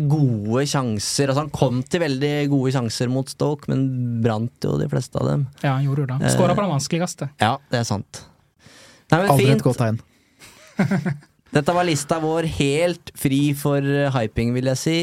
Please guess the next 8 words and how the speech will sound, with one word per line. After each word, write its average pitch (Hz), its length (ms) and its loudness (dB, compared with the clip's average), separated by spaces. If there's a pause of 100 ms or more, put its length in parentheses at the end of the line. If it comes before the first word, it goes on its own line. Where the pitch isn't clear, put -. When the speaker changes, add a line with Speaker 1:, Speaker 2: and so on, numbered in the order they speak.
(120)
Speaker 1:
Eh, 135 560 -2
ingen 131 640 0
Kobbie 123 300 0
Mainoo, 120 440 0
ingen 117 600 0
Shay 117 300 -2
Lacy. 117 540 -2 (540)
Eh, 123 440 0